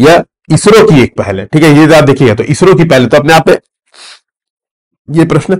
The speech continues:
पूछ सकता है। तो एमएचआरडी के साथ देखोगे इसरो की पहल है, लेवल वन देखते हैं एक बार, है ना, देखते हैं एक बार क्या है क्या है। ठीक है, और देखिए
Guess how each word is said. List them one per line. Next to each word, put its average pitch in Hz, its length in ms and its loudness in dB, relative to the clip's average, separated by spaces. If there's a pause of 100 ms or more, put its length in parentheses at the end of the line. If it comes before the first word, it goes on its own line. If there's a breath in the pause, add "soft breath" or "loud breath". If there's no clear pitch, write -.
(640 loud breath)
पूछ 160 160 0
सकता 127 200 0
है। 117 60 0
तो 120 80 -2
एमएचआरडी 143 500 2
के - 60 -8
साथ 147 160 0
देखोगे 139 320 2
इसरो 139 260 0
की 135 80 0
पहल 131 240 2
है, 175 80 4 (880)
लेवल 117 320 0
वन 127 160 2
देखते 117 260 -4
हैं 117 60 -4
एक 120 40 -4
बार, 160 140 -6 (680)
है - 100 -6
ना, 120 60 -2 (2500)
देखते 131 280 0
हैं 107 60 2
एक 95 40 0
बार 98 120 0
क्या 104 160 -6
है 101 160 -8
क्या - 200 -20
है। - 60 -20 (800)
ठीक 110 100 -16
है, - 100 -16 (1120)
और 180 100 2
देखिए 139 240 0